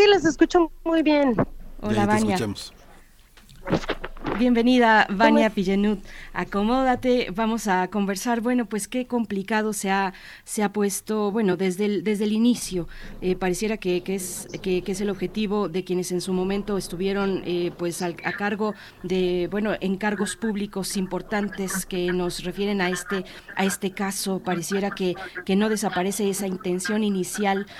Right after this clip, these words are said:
Speaker 2: de enrarecer, eh, toda la cuestión, pero, pero hay esfuerzos importantes, eh, una trama enredada, eh, y, y dolorosa también, Vania. Cuéntanos cuál es tu, tu reflexión, el panorama que ves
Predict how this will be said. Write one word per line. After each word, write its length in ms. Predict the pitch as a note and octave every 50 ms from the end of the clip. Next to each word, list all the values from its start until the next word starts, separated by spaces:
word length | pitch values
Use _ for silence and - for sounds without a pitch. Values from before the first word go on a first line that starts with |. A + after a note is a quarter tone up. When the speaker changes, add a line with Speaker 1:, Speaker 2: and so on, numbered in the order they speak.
| - - -
Speaker 2:
de 420 | F#3+ E3 F#3+ F#3+ F#3 F#3 F3+ E3+
enrarecer, 680 | - F#3+ F3+ F3+ F#3+ F#3+ F#3 F#3 F3+ - - G3+ F#3+ - - F#3 -
eh, 140 | - F#3 F3+ D#3+ - -
toda 220 | G3+ G3 F#3 F#3+
la 120 | F#3 F3 E3+
cuestión, 500 | - F3 E3+ - - G#3 G#3 G3+ G3 F#3
pero, 280 | - G3 F#3+ F#3+ F#3 E3+ - - A3 - -
pero 140 | - G3 G3+
hay 120 | G#3 A3+
esfuerzos 460 | A3+ G#3+ - A#3+ A#3 - - A#3 - -
importantes, 1000 | G#3 G3+ - F#3 F#3 - - G#3+ G#3 G#3+ - - - F#3 F3 F#3+ - - - -
eh, 200 | - F#3+ F3+ -
una 180 | - G3+ G#3+ G#3+
trama 460 | - G#3+ G3+ G3+ G3+ G3+ G3+ G3+ - - -
enredada, 600 | F#3+ F#3 F3+ F3 F3+ F3+ G#3 G3+ G#3 G#3 A3 A3+ - - - - - - -
eh, 380 | - E3+ F3 F3 F3 E3 D#3 -
y, 160 | - G3+ F#3 -
y 100 | G#3 G3
dolorosa 460 | A3 A3 A3 A3 A#3+ B3 A#3+ - F#3+
también, 360 | - F#3+ F#3 F#3+ F#3 F#3+ F#3
Vania. 320 | F#3 F3+ F3+ F3+ F#3 F3 E3+ -
Cuéntanos 400 | - B3 B3 B3+ B3+ A#3+ A3+ -
cuál 180 | - B3+ B3+
es 140 | C4 B3+ -
tu, 260 | - B3 A3 G#3 F#3
tu 140 | F#3 G3 G3+
reflexión, 680 | G3+ A3 G#3+ - A3 G#3 - - B3+ C4 C4 C4 C4
el 120 | B3 G3 F#3
panorama 440 | - G3 F#3+ G3+ G3+ G#3 A3+ A#3
que 140 | - G#3+ G3
ves 400 | E3+ G3+ G#3 G3+ G3 - - -